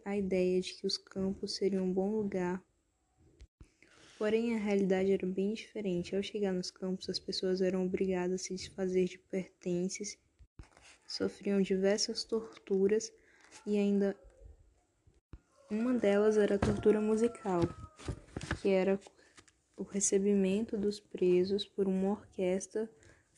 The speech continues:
feita pelos próprios prisioneiros, no qual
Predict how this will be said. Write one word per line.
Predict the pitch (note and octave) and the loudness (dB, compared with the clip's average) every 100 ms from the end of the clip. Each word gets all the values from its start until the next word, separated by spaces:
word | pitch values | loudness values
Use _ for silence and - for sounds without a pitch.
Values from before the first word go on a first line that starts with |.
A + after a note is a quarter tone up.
| - | -4
feita | G3+ G3 G3 - G#3 | 4 4 4 -4 -10
pelos | - G3 G3+ | -2 -2 -2
próprios | - A#3 B3 B3+ B3+ | -4 0 0 0 -8
prisioneiros, | - A#3 A3 A3 G#3 F3+ F3+ G3 - | -4 -2 0 0 2 2 2 0 -2
no | G3+ G3+ | -4 -4
qual | - F#3 F3+ F3+ | -4 -2 -2 -2